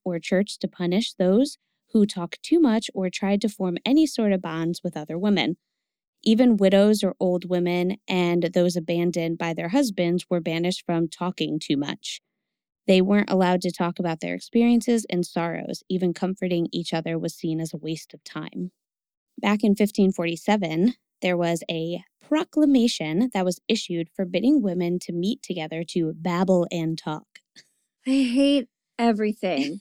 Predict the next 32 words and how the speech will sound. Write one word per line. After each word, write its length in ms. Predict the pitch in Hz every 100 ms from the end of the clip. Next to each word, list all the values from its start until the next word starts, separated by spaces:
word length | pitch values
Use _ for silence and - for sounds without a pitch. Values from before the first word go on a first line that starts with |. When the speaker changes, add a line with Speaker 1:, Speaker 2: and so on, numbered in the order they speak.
| _
Speaker 1:
<laughs> 140 | 302 - 285
Speaker 2:
Yeah, 240 | 302 262 -
uh, 60 |
guys, 300 | 226 247 220 - 202
uh, 60 |
you 160 | 226 294
know 100 | 247
what? 260 | 269 302 -
The 160 | 214 -
only 280 | 220 220 233
thing 220 | 247 233
we 80 | 233
talk 240 | 220 226
about 240 | 233 233 -
is 180 | 214 -
how 120 | 294
small 320 | - 214 180 -
all 140 | 180
your 100 | 180
dicks 260 | 175 165 170
are. 220 | 170 170 -
Good 80 | 208
Speaker 1:
Yep, 100 | 196
Speaker 2:
thing 120 | 220
you 60 | 214
shut 160 | 226 202
us 100 | 196
Speaker 1:
that's 260 | 220 208
Speaker 2:
up. 40 | - -
Speaker 1:
it. 400 | 440 679 640 - _
<laughs> 60 |
Speaker 2:
Woo! 120 | 269